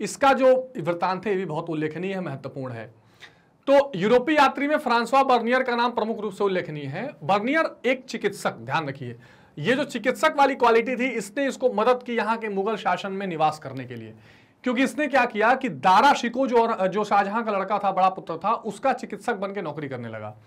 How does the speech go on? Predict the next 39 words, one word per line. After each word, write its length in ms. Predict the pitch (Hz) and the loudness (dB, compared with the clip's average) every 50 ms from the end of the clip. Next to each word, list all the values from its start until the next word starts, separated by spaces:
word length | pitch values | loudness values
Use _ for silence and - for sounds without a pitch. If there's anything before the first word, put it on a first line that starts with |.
| _ _ - - _ _ _ _ _ _ - | _ _ -20 -20 _ _ _ _ _ _ -4
तो 60 | 185 | 0
बर्नियर 440 | 151 185 208 226 240 262 302 311 320 | 4 4 4 6 6 6 4 4 4
एक 180 | 330 320 320 | 4 0 -2
चिकित्सक, 540 | 220 - 233 233 233 226 233 - 277 277 269 - | -8 -10 -4 -2 -2 -2 0 2 2 2 2 2
राजनैतिक, 720 | 285 180 180 202 196 202 220 226 233 226 233 269 247 202 202 | 2 2 4 2 2 2 0 0 0 0 0 -4 -4 0 2
दार्शनिक 460 | 190 - - - - 240 254 262 233 | 4 4 2 2 0 -4 -4 -2 0
और 120 | 226 202 | 0 -2
इतिहासकार 680 | 190 185 190 165 151 175 202 202 202 - - 170 156 147 | -2 -2 -4 -2 0 2 2 2 0 0 -2 0 0 -2
था। 400 | 143 - 139 151 185 254 - - - _ _ _ - | -4 -4 -4 -4 -4 -4 -8 -16 -20 _ _ _ -6
उसका 280 | 240 214 202 - 294 277 | -6 -4 0 4 4 4
जन्म 240 | 233 269 277 277 262 | 4 4 2 0 0
सोलह 340 | 262 - 233 233 240 277 262 | -2 4 6 6 6 6 6
सौ 160 | 262 277 254 | 4 2 2
बीस 220 | 196 254 254 - | 2 0 -4 -4
ईस्वी 280 | 247 226 - 254 254 240 | -4 -8 -6 -6 -8 -4
के 100 | 262 277 | -4 -6
फ्रांस 400 | 269 - - 220 220 240 240 233 | -4 -2 0 0 0 0 0 -2
के 140 | - 254 233 | -4 -4 -2
गांव 240 | 196 208 226 240 | 0 2 0 0
जोई 280 | 190 156 185 208 226 233 | 0 2 2 2 2 2
नामक, 320 | 214 190 190 214 202 - - _ | 0 0 -2 -2 -6 -10 -14 _
जोई 200 | - 185 202 226 | -2 0 0 2
के 100 | 226 247 | 0 -2
कृषक 360 | 233 240 185 - - 190 185 - | -6 -6 -6 -4 -4 -6 -4 -4
परिवार 300 | 165 151 143 139 135 131 | -4 -2 -2 -2 -2 -4
में 100 | 135 123 | -4 -8
हुआ 200 | 123 120 120 117 | -8 -8 -8 -8
था। 240 | - 113 110 - _ _ _ _ _ _ - | -10 -12 -16 -16 _ _ _ _ _ _ -6
ठीक 180 | - 226 185 | -6 -4 2
बात 220 | 190 233 220 220 226 | 4 4 4 2 0
है। 100 | 226 233 - _ - - _ _ _ _ - - | -8 -10 -12 _ -20 -20 _ _ _ _ -6 -6
उसने 240 | 220 214 - 277 277 | -4 -2 2 0 2
औषधि 480 | 285 - 240 233 233 269 262 277 320 | 4 6 6 6 6 6 4 4 4
विज्ञान 360 | 302 285 214 214 254 254 269 | 2 2 0 2 2 2 2
की 100 | 240 254 | 0 -4
उच्च 200 | 262 254 240 - | -6 -6 -6 -6
शिक्षा 320 | 226 - 226 - - 214 208 | -6 -6 -6 -4 2 0 2
प्राप्त 340 | - 208 185 175 165 160 - | 4 4 2 2 2 0 -8
की 300 | - 175 214 254 254 | -8 -6 -6 -6 -8